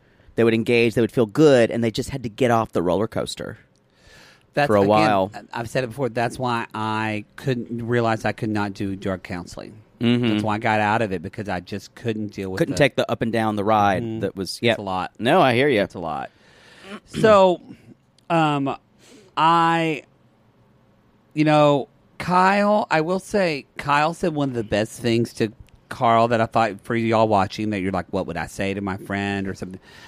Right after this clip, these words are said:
Speaker 2: I love that Kyle said, "You did everything you could."
Speaker 1: Yeah, that's what
Speaker 2: It's
Speaker 1: people
Speaker 2: ve-,
Speaker 1: need to hear.
Speaker 2: It's very important to reassure people that they couldn't have done anymore.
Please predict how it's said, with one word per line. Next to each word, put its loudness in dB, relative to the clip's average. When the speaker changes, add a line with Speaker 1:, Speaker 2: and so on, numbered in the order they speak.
Speaker 2:
I -4
love 0
that -2
Kyle 0
said, -8
"You -4
did -2
everything -4
you -8
could." -8
Speaker 1:
Yeah, 4
that's 0
what 2
Speaker 2:
It's 0
Speaker 1:
people 0
Speaker 2:
ve-, 4
Speaker 1:
need 4
to 4
hear. 4
Speaker 2:
It's 0
very 2
important 2
to 2
reassure -2
people -6
that -10
they -2
couldn't -4
have -4
done 0
anymore. -2